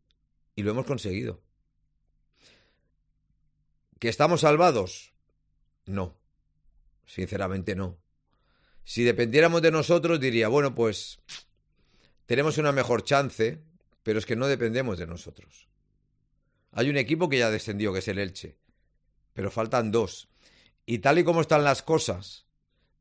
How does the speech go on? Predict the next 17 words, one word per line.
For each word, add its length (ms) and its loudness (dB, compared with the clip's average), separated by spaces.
dependiendo 720 0
de 60 2
lo 100 2
que 120 0
pase 280 0
en 60 -4
la 60 0
jornada 400 -4
intersemanal, 840 -4
o 140 -2
nos 180 -2
quedamos 380 2
los 180 2
tres, 580 0
o 140 0
alguno 320 0
más 500 -2